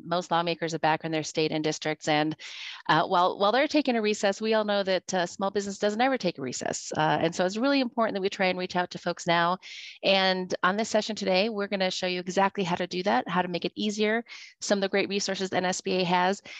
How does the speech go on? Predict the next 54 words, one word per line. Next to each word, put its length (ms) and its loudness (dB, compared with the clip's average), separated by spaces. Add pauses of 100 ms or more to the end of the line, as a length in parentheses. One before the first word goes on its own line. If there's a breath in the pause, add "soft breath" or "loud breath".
(160 loud breath)
And 100 2
we've 80 -2
got 180 4
a, 220 2
a 60 0
really 340 0
fantastic 600 0
expert 320 -2
here 160 -4
to 60 -6
talk 240 -4
to 120 -6
you 20 -2
about 200 2
social 380 -2
media 240 2
and 100 0
how 140 0
to 60 0
engage 260 -2
with 100 -16
lawmakers 380 -2
that 180 0
way. 180 -8
So, 300 0 (640 loud breath)
um, 180 4
we're 80 -2
gonna 160 0
turn 180 2
it 120 4
over 100 4
to 140 0
our 80 4
great 240 0
speakers. 360 -4
First, 320 0
you're 80 -2
gonna 140 0
hear 180 -2
from 280 0
Todd 240 2
McCracken, 420 -2
who's 200 -2
the 80 -10
president 500 2
and 140 0
C 300 0
E 60 2
O 240 0
of 160 0
N 100 2
S 180 0
B 160 -4
A. 140 2